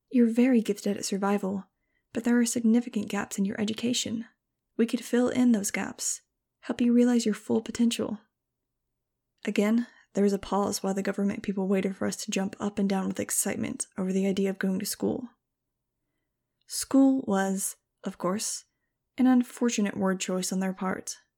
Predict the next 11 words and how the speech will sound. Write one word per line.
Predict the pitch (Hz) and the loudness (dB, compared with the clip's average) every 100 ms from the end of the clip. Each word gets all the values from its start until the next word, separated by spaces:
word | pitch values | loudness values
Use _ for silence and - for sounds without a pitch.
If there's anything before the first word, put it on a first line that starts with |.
| _ _ _ _ _ _ _ _ _ _ - | _ _ _ _ _ _ _ _ _ _ -4
"To | 226 | 2
what | 233 - | 2 4
end?" | 233 208 202 - _ _ _ _ _ _ _ _ | 2 2 0 -10 _ _ _ _ _ _ _ _
My | 190 | 0
voice | 196 190 - | 0 -2 -4
was | - | -8
clear, | - - 185 - 196 _ _ _ _ _ _ | -4 -2 0 -2 -6 _ _ _ _ _ _
no | 202 196 | 2 4
wavering. | 190 185 180 175 208 - _ _ _ _ _ _ _ _ _ _ - | 2 0 -2 -4 -6 -8 _ _ _ _ _ _ _ _ _ _ -20
"Excuse | - - - 214 | -6 0 2 4
me?" | 254 330 - | 4 4 -2